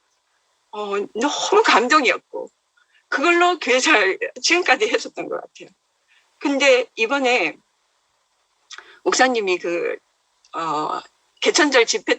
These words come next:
때 예수만 이야기하시고, 그러니까 이제까지는 예수만 이야기하셨지만,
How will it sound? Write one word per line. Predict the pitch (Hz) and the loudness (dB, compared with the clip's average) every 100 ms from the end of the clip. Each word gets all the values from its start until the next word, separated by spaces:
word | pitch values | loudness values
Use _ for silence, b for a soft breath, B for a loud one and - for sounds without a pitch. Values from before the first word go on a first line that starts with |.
| - | -2
때 | - - - | -2 -2 0
예수만 | - 480 403 190 | 2 4 4 4
이야기하시고, | 190 196 220 226 196 262 359 - | 0 0 -4 -6 -6 -6 -6 -8
그러니까 | - - - - | -4 -2 -2 -2
이제까지는 | 254 349 466 392 226 | 0 4 2 2 -2
예수만 | - 453 403 196 | 0 0 2 2
이야기하셨지만, | 233 285 359 453 427 - 185 226 190 | 0 0 -2 -2 -4 -6 -2 0 0